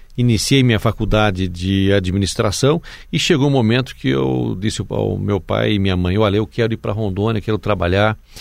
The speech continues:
Infelizmente não consigo ficar estudando sem o trabalho. E aí fui para Ji-Paraná, fui para Rondônia, trabalhar nas empresas, tentar fazer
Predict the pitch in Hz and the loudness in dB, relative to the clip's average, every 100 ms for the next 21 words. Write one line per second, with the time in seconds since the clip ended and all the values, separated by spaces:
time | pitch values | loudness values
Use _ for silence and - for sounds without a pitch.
0 | - - - 135 135 110 113 104 113 - | -20 -12 -4 -2 2 2 2 2 -2 0
1 | 107 - 123 92 - - - - - 107 | -2 0 0 -2 -8 -18 -20 -18 -12 -4
2 | 113 110 104 92 92 95 - - - 113 | 0 2 4 2 -2 -4 -6 -8 -4 -2
3 | 101 117 127 120 110 - 123 120 - 131 | 2 4 4 2 0 2 2 2 2 0
4 | 95 92 90 - - - 214 208 - 175 | 2 0 0 -8 -16 -2 0 0 0 0
5 | 175 - - - - 147 113 123 151 147 | -2 -8 -20 -12 -2 0 0 0 2 2
6 | 151 151 151 104 117 110 147 175 - - | 0 -2 -2 0 2 2 0 -2 -10 -20
7 | - - 139 135 135 110 110 113 120 147 | -16 -2 0 2 4 4 2 2 2 2
8 | 151 110 143 135 156 - - - - - | 2 2 2 0 -8 -12 -18 -12 -10 -10
9 | - - - - - 143 123 135 127 87 | -12 -14 -18 -10 -2 0 2 2 2 -2
10 | - - - - 123 107 85 104 110 101 | -12 -20 -20 -2 2 2 2 2 4 2